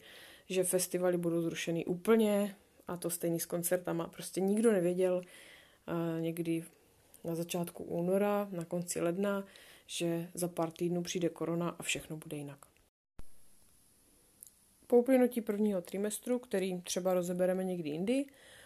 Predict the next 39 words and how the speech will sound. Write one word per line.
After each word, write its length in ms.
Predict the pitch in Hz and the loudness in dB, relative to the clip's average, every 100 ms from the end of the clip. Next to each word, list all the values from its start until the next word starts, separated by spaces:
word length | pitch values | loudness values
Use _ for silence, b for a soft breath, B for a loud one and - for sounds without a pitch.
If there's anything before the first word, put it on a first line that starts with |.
| B B - | B B 0
a, 280 | 202 196 | 4 4
se 580 | 196 - 220 214 208 196 - - | 2 2 6 8 8 6 4 2
u 80 | 247 | 6
doktora 360 | 247 - 214 | 6 6 2
zjistilo, 400 | 196 180 - 180 | 2 -2 0 0
že 100 | 170 | -2
všechno 380 | 170 - 180 160 | -6 -6 -6 -4
je 80 | 156 | -6
v 80 | - | 0
pořádku, 800 | 269 269 254 247 - - 208 | 4 6 6 4 0 4 4
všechno 340 | 196 - - 185 | 4 -2 -4 -4
probíhá 420 | 180 175 175 165 | -2 -2 -2 -4
tak, 180 | 160 156 | -6 -6
jak 140 | 135 | 0
má. 320 | 220 240 233 233 B B B | 4 6 4 0 B B B
Dostala 320 | 202 190 180 | 0 4 2
jsem 200 | 180 175 | 2 -2
první 240 | 160 156 | -2 -4
fotku 340 | 156 226 220 254 | 0 -2 2 4
miminka 600 | 254 240 233 220 208 202 B B B B - | 6 8 6 4 2 0 B B B B 2
a 260 | 190 190 190 | 4 6 6
s 120 | - | 4
tou 200 | 233 214 | 6 4
jsme 200 | 214 196 - _ _ - | 4 2 -2 _ _ -4
vlastně 300 | 190 - 190 | -2 0 0
navštívili 800 | 180 - 202 175 175 175 175 175 B B B - | -2 -4 -4 0 2 2 0 -2 B B B 2
eh, 580 | 175 170 165 170 170 | 6 6 6 4 2
velkou 300 | 180 202 233 | 6 6 6
část 280 | 226 262 226 | 4 4 4
rodiny, 380 | 208 202 220 202 | 2 4 6 6
koho 260 | 190 185 190 | 4 2 4
navštívit 420 | 185 - 208 202 | 2 -2 -2 -2
šlo 340 | - 180 175 | 0 2 2
postupně, 600 | 175 170 - 175 - 180 | 2 -4 -6 -6 -2 0
vlastně 360 | 180 180 180 185 | 2 0 -2 -2
jsme 120 | 180 | -4
se 120 | 175 | -6
dostali, 540 | 180 - 196 185 170 | -8 -6 -2 0 2
eh, 40 | - | 0